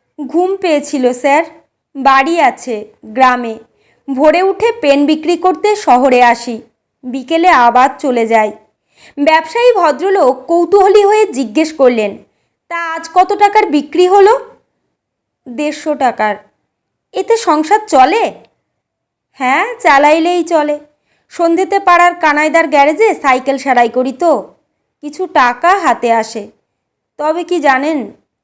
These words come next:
আমার মেয়েটার শরীরটা ভালো যাচ্ছে না, কদিন থেকে জ্বরে ভুগছে।" ব্যবসায়ী ভদ্রলোক পাঁচশো টাকা বের করে বললেন,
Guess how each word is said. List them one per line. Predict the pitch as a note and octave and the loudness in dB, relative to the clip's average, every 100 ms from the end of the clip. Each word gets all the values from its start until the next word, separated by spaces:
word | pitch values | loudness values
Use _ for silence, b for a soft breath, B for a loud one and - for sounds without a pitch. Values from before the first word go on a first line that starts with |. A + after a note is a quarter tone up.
| _ - | _ -14
আমার | D4 E4 | -10 -6
মেয়েটার | D4 B3+ B3+ C#4 E4+ | -6 -6 -6 -4 -2
শরীরটা | E4 - D4+ D#4+ D#4+ A#3 A#3+ | -4 -4 -6 -4 0 2 2
ভালো | A#3+ A3+ B3 C#4+ | 0 -6 -6 -4
যাচ্ছে | C#4 G#3+ G#3 - | -4 -4 -6 -10
না, | G#3+ G#3 - _ _ _ _ | -12 -12 -20 _ _ _ _
কদিন | C#4 C#4 D#4+ | -6 -6 -6
থেকে | D#4 E4 E4 | -8 -8 -8
জ্বরে | A3+ A3+ A3+ | -4 -2 -2
ভুগছে।" | A#3 B3+ B3+ - B3+ G#3+ - _ _ _ _ _ | -4 -6 -10 -12 -14 -14 -18 _ _ _ _ _
ব্যবসায়ী | D4 D4+ D#4 F4 A4 A#4 | -2 0 0 0 0 0
ভদ্রলোক | G4+ E4+ C4 G4+ F#4+ A#3+ A#3 - | 2 0 0 -2 0 -2 -4 0
পাঁচশো | D4+ D#4 - G4+ | 0 0 -2 0
টাকা | G4+ G4+ | 2 2
বের | E4 D#4 | 2 -2
করে | D#4 F#4 | 0 -2
বললেন, | F4+ G4 F#4+ D4 G3 | 2 2 4 2 -2